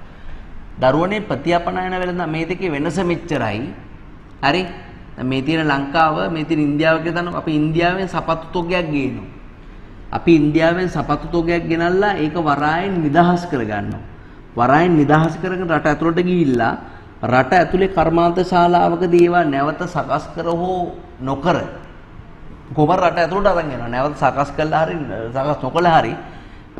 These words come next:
ඉන්දියාවෙන් ගෙන්නන එක අපි ඒක කෙලිම ඉතාලියට අපනයනය කරනවා. ඉන්දියාවෙන් ආනයනය කරනවා. ඒ තොගේම ඉතාලියට අපි අපනයනය කරනවා. ඉන්දියාවෙන් සපත්තු ටිකක් ගෙනල්ලා අපේ බ්‍රෑන්ඩ් එකක්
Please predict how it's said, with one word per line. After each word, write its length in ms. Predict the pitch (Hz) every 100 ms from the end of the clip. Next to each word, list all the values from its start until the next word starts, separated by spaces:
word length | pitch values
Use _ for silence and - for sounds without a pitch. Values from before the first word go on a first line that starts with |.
| -
ඉන්දියාවෙන් 640 | - 127 143 165 170 175
ගෙන්නන 260 | 165 170 175
එක 100 | 190
අපි 240 | 196 196 190
ඒක 240 | 175 185
කෙලිම 240 | 175 175 202
ඉතාලියට 560 | 180 - 180 185 202
අපනයනය 460 | 202 180 170 139 117
කරනවා. 360 | 92 98 95 - - -
ඉන්දියාවෙන් 640 | 131 147 165 180 180 185
ආනයනය 480 | 156 143 160 165 180
කරනවා. 520 | 175 165 143 110 107 - - - - - -
ඒ 200 | 143 165
තොගේම 420 | 160 175 180 202
ඉතාලියට 480 | 202 175 180 185 190
අපි 160 | 190 190
අපනයනය 420 | 170 151 135 117
කරනවා. 180 | 107 117
ඉන්දියාවෙන් 360 | 131 151 165
සපත්තු 400 | 156 143 147 139
ටිකක් 280 | 156 160 165
ගෙනල්ලා 300 | 175 185 208
අපේ 220 | 160 175
බ්‍රෑන්ඩ් 440 | 165 147 151 151 156
එකක් 140 | 165